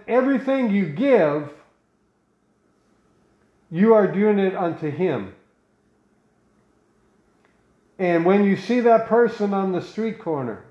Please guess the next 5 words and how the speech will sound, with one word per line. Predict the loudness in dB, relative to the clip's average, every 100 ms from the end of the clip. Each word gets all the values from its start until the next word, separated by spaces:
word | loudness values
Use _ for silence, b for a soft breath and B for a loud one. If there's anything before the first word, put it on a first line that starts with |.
| _ _ _ _ _ _ _ _ _ _ _
when | -2 0
you | 0
see | -4 0 2 2 0
that | -2 -2 -2 0
person, | 2 2 0 -2 -2 -4